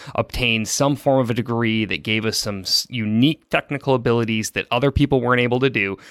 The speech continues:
We come into an organization, the senior members of the team say, "Go solve this problem." And it's so fun to be that technical problem solver. And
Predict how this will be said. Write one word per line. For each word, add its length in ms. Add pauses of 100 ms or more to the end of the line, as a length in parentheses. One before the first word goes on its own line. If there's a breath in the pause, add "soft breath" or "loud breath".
(160 loud breath)
We 100
come 320
into 220
an 80
organization, 760
the 100
senior 340
members 340
of 60
the 80
team 360
say, 300 (320 loud breath)
"Go 180
solve 360
this 120
problem." 400
And 120
it's 160
so 300
fun 340
to 80
be 160
that 220
technical 400
problem 400
solver. 500
And 240